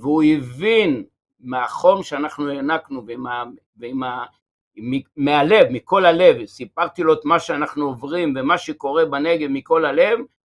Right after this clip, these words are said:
הבן אדם, אני בטוח שהכתבה עשתה כיוון מאוד מאוד חיובי,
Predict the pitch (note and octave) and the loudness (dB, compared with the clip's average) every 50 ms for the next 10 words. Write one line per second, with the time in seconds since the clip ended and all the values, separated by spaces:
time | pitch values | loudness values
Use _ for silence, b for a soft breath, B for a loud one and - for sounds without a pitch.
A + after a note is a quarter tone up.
0 | _ _ _ _ _ A#2 B2+ D3 D3+ D#3+ D#3+ E3 G3+ G#3+ A3 G3 C#3+ - - D3+ | _ _ _ _ _ -10 -6 -4 -2 -2 -2 0 2 2 0 0 -2 -6 -6 -4
1 | D3+ D#3 D#3 D#3 D#3 D#3 E3 F#3 F3 - - D3+ C3 - C#3+ C3+ - - C3+ C3+ | -4 -2 -2 -2 -4 -2 -2 -2 -2 -2 -2 -6 -6 -4 -6 -8 -6 -6 -6 -4
2 | C3 C#3 D3 D3 C#3 C#3 C#3+ C3+ - - A#2 A2 - - C#3 C3 - - - B2 | -2 0 0 0 0 0 -2 -6 -8 -10 -14 -14 -10 -8 -8 -8 -8 -8 -12 -14
3 | A2 B2 C#3 C3+ C3+ C3 B2+ A#2+ B2 C3+ C#3 B2 B2+ C3+ C#3 C#3 - - - A2+ | -10 -8 -8 -6 -6 -6 -6 -6 -6 -8 -8 -6 -4 -4 -4 -4 -6 -10 -14 -14
4 | A2 G#2+ G#2+ B2+ C3 B2 A#2+ B2 | -14 -12 -10 -8 -8 -6 -8 -8